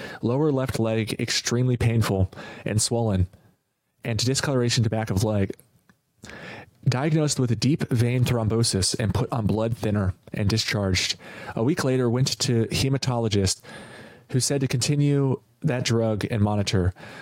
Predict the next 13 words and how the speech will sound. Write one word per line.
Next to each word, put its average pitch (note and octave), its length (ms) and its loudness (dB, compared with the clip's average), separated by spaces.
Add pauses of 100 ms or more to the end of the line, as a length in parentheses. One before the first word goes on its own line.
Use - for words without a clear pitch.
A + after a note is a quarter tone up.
(140)
A C3 60 -2
week D3+ 220 0
after D3+ 400 2
seeing B2+ 340 0
doctor A#2 460 0
and A2 220 0
two C#3 140 0
weeks C3 220 0
after A#2 220 -2
initial A2+ 460 0
emergency A2+ 440 0
department A2 460 -2 (160)
visit, A#2+ 520 0